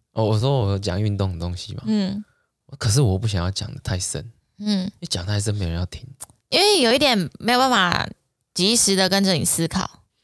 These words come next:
Speaker 1: 对啊，对啊，因为毕竟我是有先看过的东西。
Speaker 2: 然后因为你现在你可能有文件辅助，你有图像辅助，可是我只有声音。
Speaker 1: 嗯。对啊。
Speaker 2: 就你看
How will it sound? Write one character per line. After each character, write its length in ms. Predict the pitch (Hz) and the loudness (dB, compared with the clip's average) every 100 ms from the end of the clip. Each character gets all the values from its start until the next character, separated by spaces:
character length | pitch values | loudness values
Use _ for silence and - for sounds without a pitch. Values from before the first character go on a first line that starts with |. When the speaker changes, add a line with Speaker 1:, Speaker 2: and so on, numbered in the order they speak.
| _ _ | _ _
Speaker 1:
对 100 | 101 | 2
啊， 140 | 98 92 | 4 4
对 100 | 98 | 2
啊， 80 | 90 | 0
因 80 | |
为 100 | 104 | 0
毕 120 | 165 180 | 0 2
竟 140 | 180 | 2
我 100 | 104 | 2
是 280 | 101 123 113 | 0 0 0
有 160 | 90 | -2
先 280 | 90 104 107 107 | 0 0 0 -2
看 200 | 120 98 | -2 -2
过 160 | 95 | -2
的 60 | 87 | -4
东 100 | 87 | -4
西。 80 | 95 | 0
Speaker 2:
然 120 | 262 | 2
后 80 | 330 | 4
因 100 | 330 | 4
为 80 | |
你 180 | 285 208 | 4 2
现 240 | 175 247 226 | 0 0 0
在 140 | 226 | 0
你 160 | 202 185 | 0 0
可 140 | 202 | 0
能 80 | 170 | 0
有 160 | 165 | 0
文 240 | 147 156 165 | 0 0 0
件 220 | 214 180 | 0 0
辅 200 | 175 - - | -2 -8 -4
助， 320 | 185 151 60 | -4 -2 -2
你 60 | 180 | 0
有 120 | 165 | 0
图 220 | - 156 | -2 -4
像 280 | 160 190 165 | -2 0 -2
辅 180 | - 165 | -6 -8
助， 180 | - 113 | -6 -4
可 140 | 175 | -2
是 100 | 170 | 0
我 140 | 202 | 2
只 140 | 180 160 | 2 2
有 100 | 147 | 2
声 260 | - 151 | 2 0
音。 240 | 147 76 104 | -2 -4 -6
Speaker 1:
嗯。 80 | 208 - _ _ - | -6 -10 _ _ -2
对 160 | 104 95 | 2 2
啊。 180 | 90 - | 0 0
Speaker 2:
就 120 | 262 | 2
你 60 | 214 | 2
看 200 | 240 | 2